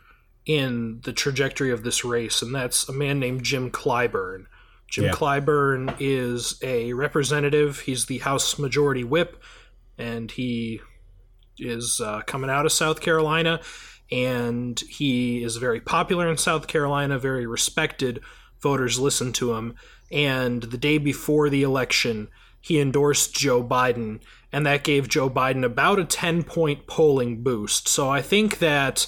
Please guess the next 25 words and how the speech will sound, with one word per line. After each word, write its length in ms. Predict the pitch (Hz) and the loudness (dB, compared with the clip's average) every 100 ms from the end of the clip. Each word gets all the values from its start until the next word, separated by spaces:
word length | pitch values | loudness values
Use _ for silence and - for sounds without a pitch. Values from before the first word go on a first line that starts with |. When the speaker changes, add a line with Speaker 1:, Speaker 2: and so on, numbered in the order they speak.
| - - - - - | -6 -20 -20 -20 -2
Speaker 1:
due 140 | 185 | 0
to 80 | 196 | 4
all 160 | 160 175 | 4 4
the 80 | |
reasons 460 | 170 170 151 151 - | 4 4 2 0 -2
Joe 340 | 123 151 151 | 0 2 4
mentioned, 800 | 156 135 135 - 135 127 123 120 - - - _ _ - _ _ _ 160 | 2 2 2 0 0 0 0 -4 -8 -18 -20 _ _ -20 _ _ _ -8
Joe 220 | 147 180 156 | 2 4 4
Biden 280 | 151 147 | 4 4
definitely 360 | 139 165 160 156 | 4 2 4 2
would 140 | 147 | 4
have 100 | 135 | 2
won 160 | 135 131 | 0 0
South 280 | - 127 120 | 2 0 0
Carolina 680 | 139 123 120 123 113 110 - | 0 2 2 0 -2 -6 -10
either 300 | - 135 120 | -4 -2 0
way. 500 | 117 123 110 95 101 - - - - | 0 0 0 -4 -8 -12 -20 -20 -14
But 480 | 131 120 160 139 117 | -6 2 4 4 0
I 80 | 139 | -4
think 240 | 135 151 - | -2 -2 -2
perhaps 400 | 127 139 123 - | -2 0 -2 -2
the 120 | 127 | -2
margin 760 | 123 147 151 175 180 139 147 | 0 2 2 4 2 2 2
of 140 | 127 113 | 0 0
victory 680 | 123 - 131 120 113 104 | -2 -2 -4 -4 -4 -6